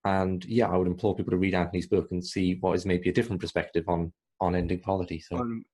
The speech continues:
Speaker 2: thank you. I really appreciate that. And what I would say is I kind of see it as, um,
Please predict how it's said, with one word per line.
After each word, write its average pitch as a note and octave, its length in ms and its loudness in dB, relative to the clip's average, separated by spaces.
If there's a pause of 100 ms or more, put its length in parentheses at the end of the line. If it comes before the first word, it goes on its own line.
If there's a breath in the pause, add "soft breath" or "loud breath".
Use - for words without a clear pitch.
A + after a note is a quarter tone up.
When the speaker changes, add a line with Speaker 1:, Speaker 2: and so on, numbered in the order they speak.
(320)
Speaker 2:
thank C#3+ 340 2
you. C3 60 2
I B2 40 8
really B2 200 4
appreciate B2+ 500 -2
that. A2+ 220 2
And B2+ 100 2
what D3 140 6
I - 20 4
would B2+ 220 0
say - 300 2
is A#2 140 2
I B2+ 160 2
kind C3 360 0
of A2+ 100 -12
see A#2+ 320 0
it G#2+ 220 2
as, G#2 500 0
um, G#2 340 2